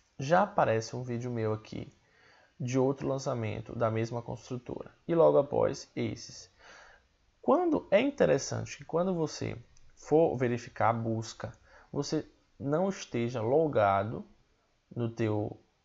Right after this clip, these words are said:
na tua conta do YouTube e também não este-, e não esteja usando o navegador que você sempre usa. Porque existe uma coisa chamada cookies.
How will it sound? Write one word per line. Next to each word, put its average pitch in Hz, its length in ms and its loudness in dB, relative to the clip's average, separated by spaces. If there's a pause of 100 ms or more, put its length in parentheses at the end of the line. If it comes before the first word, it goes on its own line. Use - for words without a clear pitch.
(840)
na 113 100 -2
tua 113 200 0
conta 113 280 -6
do 117 140 -2
YouTube 143 400 -2
e 180 100 -6
também 170 280 0
não 180 120 0
este-, 170 400 -6
e 151 160 -2
não 147 160 -2
esteja 131 440 -2
usando 123 400 -2
o 135 40 -2
navegador 135 600 2
que 131 100 -12
você 131 240 -8
sempre 127 380 -6
usa. 127 360 0 (400)
Porque 226 280 2
existe 135 280 0
uma 196 100 -2
coisa 170 180 -2
chamada 160 340 0
cookies. 127 840 -8